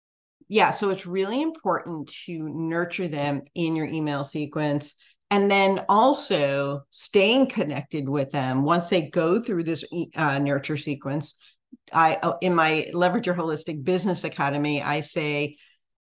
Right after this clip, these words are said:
"From nurture to newsletter with love." It's also important to stay connected with them even after they go through that nurture sequence. And by the way, you set that up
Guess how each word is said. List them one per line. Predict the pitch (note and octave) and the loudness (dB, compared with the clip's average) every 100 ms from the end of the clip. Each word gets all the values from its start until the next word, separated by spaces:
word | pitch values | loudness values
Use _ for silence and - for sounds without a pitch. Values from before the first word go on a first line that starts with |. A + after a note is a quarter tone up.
| _ _ - | _ _ -2
"From | E3 D#3+ | 0 2
nurture | E3+ F3 F#3 D3+ | 2 2 0 -4
to | E3+ | -2
newsletter | D3+ D#3 D#3 D3+ C3+ B2+ A#2+ B2+ - | -2 0 -2 -2 -2 -2 -4 -8 -6
with | D3 D3+ C#3 | -4 -4 0
love." | C3+ A#2+ G2+ - - - - - | 0 0 -4 -10 -18 -20 -12 -6
It's | D#3+ - - - _ | -6 -6 -10 -12 _
also | F3+ F3+ F3+ G3 E3+ E3 | 6 6 4 4 4 4
important | - F3 - E3 - D3 - | 0 -2 0 -2 0 -4 -4
to | D#3+ | -8
stay | C#3+ - F#3 E3 | -8 -6 -2 -2
connected | - D3+ C#3+ F#3 D3+ C3 | -4 -2 -2 -2 -6 -6
with | B2 D3 C#3+ | -4 -4 -2
them | C#3 C#3 | -2 -2
even | F3+ F3+ F3+ F#3+ F3+ | -2 -4 -2 -2 -2
after | D#3 D#3 - D#3+ D3 C#3+ | 0 -2 -2 -2 0 0
they | C3 C3 B2+ B2 - | -2 -2 -2 -6 -2
go | C#3 C3 C#3 C3+ - | 0 0 -2 -6 -18
through | C3+ C3+ C3+ C3 | -10 -4 0 0
that | A#2+ A#2+ - | 0 -2 -2
nurture | B2+ B2+ - B2 | -4 -4 -6 -8
sequence. | - - B2 - - - - | -8 -6 -6 -4 -8 -8 -8
And | D#3+ | 0
by | C#4+ | 2
the | D#4+ | 4
way, | F#3+ C3 - _ | 4 2 -6 _
you | C#4+ | 4
set | G4 C5+ C5 | 6 6 8
that | G4 | 8
up | C4 G4 | 8 6